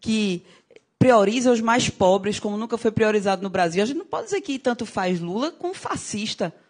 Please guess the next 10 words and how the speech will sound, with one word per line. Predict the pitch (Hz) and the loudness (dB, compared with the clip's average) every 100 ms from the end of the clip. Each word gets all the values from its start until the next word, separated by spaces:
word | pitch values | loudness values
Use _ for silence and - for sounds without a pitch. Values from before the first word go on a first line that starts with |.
| _ _ _ - | _ _ _ -8
um | 226 214 | -6 0
presidente | 202 233 214 185 226 - | 6 6 6 2 0 -4
que | - 262 | -4 -4
faz | - 247 | 0 2
uma | 247 | 2
política | - 247 - | 2 0 0
de | 349 | 0
morte, | 311 190 180 - | 2 2 0 -2
feito | - 180 175 | -4 -4 -2
Bolsonaro. | 170 170 190 165 143 | -4 -2 -2 -2 -6